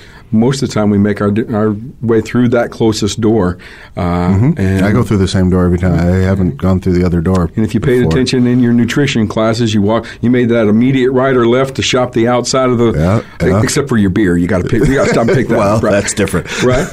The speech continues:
Speaker 1: But you shop the same way
Speaker 2: Right.
Speaker 1: time and time again. Uh, can you imagine if you would have, if you have an emergent situation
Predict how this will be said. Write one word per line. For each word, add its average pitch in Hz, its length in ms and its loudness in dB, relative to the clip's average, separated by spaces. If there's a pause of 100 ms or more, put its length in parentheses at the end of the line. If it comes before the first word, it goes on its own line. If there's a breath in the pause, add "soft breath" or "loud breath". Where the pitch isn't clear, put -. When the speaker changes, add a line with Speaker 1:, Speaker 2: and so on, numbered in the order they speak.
(160)
Speaker 1:
But 139 160 0
you 135 80 0
shop 135 320 -2
the 120 100 -2
same 127 380 0
way 123 220 2
Speaker 2:
Right. 76 80 0
Speaker 1:
time 113 220 0
and 107 100 -2
time 110 180 0
again. 101 500 -2
Uh, 98 280 -4
can 113 220 0
you 107 100 2
imagine 101 500 0
if 98 240 -2
you 107 120 0
would 104 120 0
have, 101 200 -6 (400 loud breath)
if 104 100 -8
you 113 80 -2
have 117 180 0
an 104 80 2
emergent 110 560 0
situation 104 840 -2